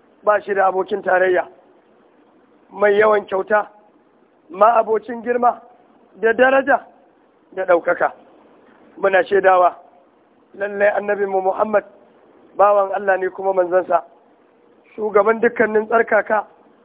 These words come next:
cikamakin annabawa, tsiran Allah da aminci da albarka su tabbata gare shi,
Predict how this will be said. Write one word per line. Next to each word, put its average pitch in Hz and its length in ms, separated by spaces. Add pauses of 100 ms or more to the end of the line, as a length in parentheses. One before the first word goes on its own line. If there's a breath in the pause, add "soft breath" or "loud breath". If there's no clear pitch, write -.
(320)
cikamakin 240 640
annabawa, 226 640 (720)
tsiran 208 380
Allah 208 260
da 185 160
aminci 220 440 (560)
da 196 180
albarka 233 540 (580)
su 208 120
tabbata 190 440
gare 185 260
shi, - 140